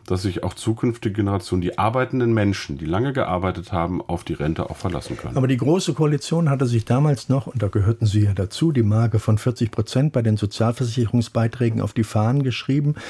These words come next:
Speaker 2: Davon ist ja jetzt faktisch keine Rede mehr, weil es geht ja nicht nur um die Rente, es geht auch um die Pflegeversicherung, es geht um die Krankenversicherung. Überall sind wir ja ob der Demografie mit steigenden Beiträgen konfrontiert. Können Sie das guten Gewissens vertreten, dass die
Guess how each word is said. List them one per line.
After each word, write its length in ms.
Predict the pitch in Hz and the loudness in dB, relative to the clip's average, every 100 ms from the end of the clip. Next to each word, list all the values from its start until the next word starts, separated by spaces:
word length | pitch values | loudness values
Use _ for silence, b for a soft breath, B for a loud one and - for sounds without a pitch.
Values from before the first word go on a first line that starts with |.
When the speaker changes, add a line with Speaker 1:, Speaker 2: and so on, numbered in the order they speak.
| B B - | B B -2
Speaker 2:
Davon 260 | 135 - - | 0 0 -2
ist 160 | - | 0
ja 60 | 135 | -2
jetzt 120 | 123 | -2
faktisch 500 | - 156 - 151 - | 0 -2 0 -4 -4
keine 340 | - 123 127 | 0 2 2
Rede 240 | 123 180 156 | 2 4 4
mehr, 120 | 117 | 4
weil 140 | 110 | 4
es 120 | 110 - | 2 2
geht 160 | 113 | 2
ja 60 | 113 | 2
nicht 220 | 107 - | 2 2
nur 80 | 104 | 4
um 80 | 104 | 4
die 80 | |
Rente, 340 | 104 120 160 127 | 4 4 4 2
es 160 | 101 | 0
geht 200 | - 98 | -2 -4
auch 100 | 101 | -2
um 80 | 104 | 0
die 80 | 98 | -2
Pflegeversicherung, 840 | 98 135 170 143 131 151 127 127 | 2 2 2 0 0 -2 -2 0
es 140 | 104 - | 0 -2
geht 120 | 101 | -4
um 100 | 90 | -4
die 80 | 92 | -2
Krankenversicherung. 840 | - 135 131 110 139 123 117 120 | 0 0 0 0 0 0 0 0
Überall 560 | 151 107 - 123 151 135 | 2 0 0 2 2 4
sind 240 | 151 151 | 0 2
wir 80 | 143 | 2
ja 180 | 131 123 | 2 2
ob 140 | 117 | 0
der 120 | 123 | 0
Demografie 640 | 117 123 113 107 101 139 156 | 2 2 2 -2 0 2 4
mit 160 | 120 | 2
steigenden 420 | - 120 123 120 | 0 2 2 2
Beiträgen 580 | 104 107 117 135 120 123 B B B B B | 2 0 0 0 2 2 B B B B B
konfrontiert. 920 | - 135 110 113 110 - 143 175 - B B B B B | 0 0 2 2 0 2 2 2 0 B B B B B
Können 360 | - 151 185 220 | -2 2 4 4
Sie 160 | 190 185 | 2 0
das 300 | 147 - - | 0 -2 -2
guten 360 | 165 - 240 | -2 2 2
Gewissens 600 | 190 170 139 156 175 165 | 2 -2 -2 -2 0 0
vertreten, 720 | - 127 - 107 117 - 190 165 | 0 -2 0 0 0 2 2 2
dass 220 | 151 - | -2 -2
die 160 | 143 | -4